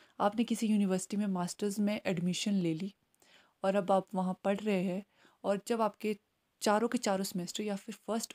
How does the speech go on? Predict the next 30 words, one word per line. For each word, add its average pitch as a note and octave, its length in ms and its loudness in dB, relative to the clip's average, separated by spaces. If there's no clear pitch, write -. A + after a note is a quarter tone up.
और G3 80 -2
सेकंड A3 420 -2
ईयर A3 180 0
कंप्लीट A3+ 440 -4
हो F#3 60 0
जाता F3+ 300 -8
है, - 60 -10
उसके - 220 -8
बाद G3 140 2
आपका F#3 240 -4
रिजल्ट F#3 580 0
जो G3+ 120 -4
है, F#3+ 100 -2
फाइनल G3+ 480 0
रिजल्ट F3 380 -2
आता E3+ 120 -4
है, G3 100 -8
फाइनल G3 520 0
एग्रीगेट G3 460 2
परसेंटेज G3 560 0
आती F3 220 -2
है G3 60 -2
चारों G3 280 0
सेमेस्टर F#3 420 -2
की A3 160 -4
या G#3+ 40 4
दोनों F#3 380 0
ईयर्स F#3 280 0
की A#3 120 0
मिलाकर, E3 480 2